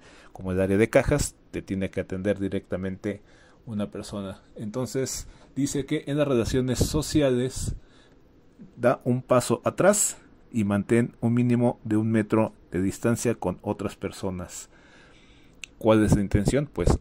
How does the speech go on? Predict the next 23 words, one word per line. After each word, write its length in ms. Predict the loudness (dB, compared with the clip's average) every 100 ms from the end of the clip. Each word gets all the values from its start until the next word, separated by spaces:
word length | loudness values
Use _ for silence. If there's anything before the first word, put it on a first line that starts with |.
| -2
obviamente 680 | -4 0 2 2 0 0 0 2 4 2 -2 -20 -12
de 140 | -8 -8
que 340 | -4 -4 -4 -10 -20 -20 -20 -14 -6
tengamos 520 | -2 0 0 0 -2
una 240 | -2 0 0
distancia 500 | 0 0 2 4 4
de 80 |
seguridad. 560 | 4 2 0 2 4 2 -2 -20 -20 -10 -4
Sabemos 540 | -2 0 -2 -2 -6
perfectamente 760 | -6 -6 -6 -4 -4 -4 -6 -8
que 120 | -8
si 120 | -10
estornudas 680 | -10 -8 -6 -4 -4 0 0
o 140 | -2
que 120 | -6 -16
si 120 | -8
toses, 640 | 2 4 4 4 2 2 -6 -18 -20 -20 -18
pues 160 | -4 0 2 0
obviamente 680 | 0 2 0 -2 0 0 0 -8 -20 -16 -4
la 100 | -2
distancia 720 | 0 0 2 2 4 0 2 2 2 -2 -18 -20 -8
de 140 | -4
los, 480 | -2 0 0 -2